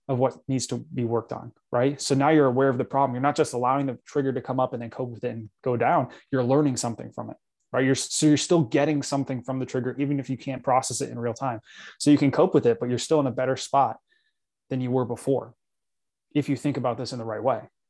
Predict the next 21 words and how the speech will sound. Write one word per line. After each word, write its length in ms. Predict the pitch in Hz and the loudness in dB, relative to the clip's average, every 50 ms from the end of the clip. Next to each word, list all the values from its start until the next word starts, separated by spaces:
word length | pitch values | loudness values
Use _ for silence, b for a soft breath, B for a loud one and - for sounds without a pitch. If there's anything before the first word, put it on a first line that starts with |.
| _ _ - | _ _ 2
If 160 | 151 160 156 | 2 4 4
you 100 | 147 143 135 | 4 0 2
analyze 480 | 143 151 151 135 120 98 101 104 - | 2 2 2 2 0 -2 -6 -10 -14
it 100 | - - _ - | -14 -16 _ -6
and 100 | - 135 | -2 0
you 80 | 127 | 0
break 240 | 123 127 151 143 139 | 4 4 4 4 4
it 60 | 147 | 4
out 140 | 131 123 117 | 2 2 0
and 80 | 113 120 | -2 -6
you, 140 | 117 120 127 _ _ _ _ _ _ _ - | -6 -8 -8 _ _ _ _ _ _ _ -8
you, 140 | 127 113 - - - - _ - | -8 -8 -8 -10 -16 -18 _ -8
you, 220 | - 127 120 113 - - | -6 -4 -4 -4 -4 -4
you, 180 | - 123 120 120 | -4 -4 -4 -2
you, 260 | 131 131 127 123 127 - _ _ _ | -2 -4 -2 -4 -4 -8 _ _ _
you 80 | - 131 | -6 -2
tell 160 | - 135 135 | 2 4 4
yourself, 400 | 135 127 - 131 123 117 - - _ _ _ _ _ _ _ _ - | 4 4 4 2 0 0 -2 -6 _ _ _ _ _ _ _ _ -8
"Okay, 240 | 123 - 139 127 - - | -2 -2 -2 -2 -2 -4
this 200 | 135 131 127 - | -4 -2 0 0
emotion, 400 | 139 135 131 123 - 131 117 | 0 0 0 -2 -4 -8 -8